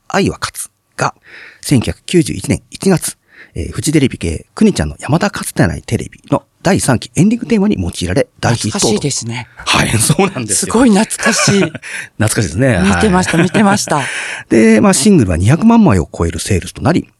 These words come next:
Speaker 1: オリコンチャートイン五十二週のロングヒットを記録するなど、九十年代を代表する曲となりました。まあ、その後のご活躍につきましてはご存知かと思いますけども、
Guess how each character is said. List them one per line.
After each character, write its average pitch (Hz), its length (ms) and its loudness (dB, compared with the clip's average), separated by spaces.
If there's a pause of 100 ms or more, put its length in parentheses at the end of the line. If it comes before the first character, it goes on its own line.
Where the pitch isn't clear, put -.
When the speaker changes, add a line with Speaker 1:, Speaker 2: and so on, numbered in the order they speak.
(160)
Speaker 1:
オ 117 100 -4
リ - 80 -4
コ 135 140 0
ン 117 80 0
チ - 100 -2
ャ 104 40 2
ー - 20 2
ト 85 120 0
イ 80 60 -2
ン 69 140 -10
五 - 140 -2
十 202 160 4
二 202 100 4
週 175 200 2
の 185 180 2
ロ - 160 2
ン 202 80 4
グ 214 40 0
ヒ - 120 -6
ッ - 60 -14
ト 80 120 -4
を - 20 -4
記 - 140 -8
録 - 180 -8
す - 100 -10
る 95 100 -6
な 135 100 0
ど、 - 140 0 (280)
九 123 200 2
十 107 140 0
年 98 220 0
代 80 140 -6
を - 120 -4
代 135 180 2
表 208 140 0
す - 80 -8
る 214 80 2
曲 - 220 -8
と - 140 -2 (120)
な - 60 -18
り - 100 -16
ま - 80 -12
し - 60 -6
た。 - 100 -14 (680)
ま 185 140 0
あ、 - 40 -14
そ 277 120 4
の 277 80 4
後 269 80 4
の 254 100 4
ご 185 100 2
活 170 240 -2
躍 202 160 -2
に 190 80 2
つ - 100 -12
き 196 80 -2
ま 220 80 2
し - 60 -6
て - 80 0
は - 60 2
ご 208 120 0
存 165 160 2
知 85 80 -6
か - 100 -8
と - 100 -14
思 110 180 -2
い 185 80 0
ま 180 120 2
す - 140 -8
け - 140 -2
ど 76 140 -8
も、 139 340 0